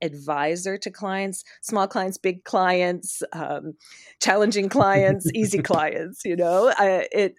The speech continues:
Speaker 1: it's interesting. It's one of the principles in which we operate. Like, how can we always support and, and help the people we touch, right? And sometimes that's a vendor, sometimes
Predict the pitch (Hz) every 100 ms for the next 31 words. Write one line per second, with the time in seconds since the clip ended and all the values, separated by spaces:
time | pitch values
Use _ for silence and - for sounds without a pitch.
0 | - 185 170 - - - - 202 202 180
1 | - 151 147 - 190 190 185 - 170 165
2 | 156 156 170 165 160 151 143 139 135 -
3 | 143 151 - 139 135 85 - 139 - 180
4 | 170 185 165 160 160 151 151 147 - 151
5 | _ - 147 - - _ _ _ _ -
6 | 147 143 143 156 147 143 - 156 143 -
7 | _ _ _ _ 202 262 262 247 277 311
8 | - - - _ - 135 139 - - 165
9 | 160 - 185 202 165 151 - 156 180 196
10 | 202 - - - - - 156 147 165 143
11 | 139 143